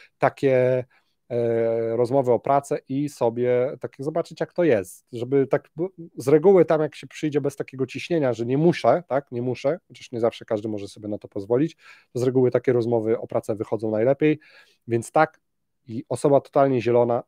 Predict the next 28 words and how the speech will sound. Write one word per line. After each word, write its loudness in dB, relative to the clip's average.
ma -2
szansę -4
wejść -2
w, -20
tak, -6
w -4
I -4
T, -6
tylko -2
trzeba 0
po -4
prostu -6
zacząć 2
coś -6
w -20
tym -6
kierunku -6
robić. 2
Na 0
przykład 0
zacznij -2
od -6
darmowego 2
kursu -8
Figmy, -8
to 2
już 4
będziesz, 0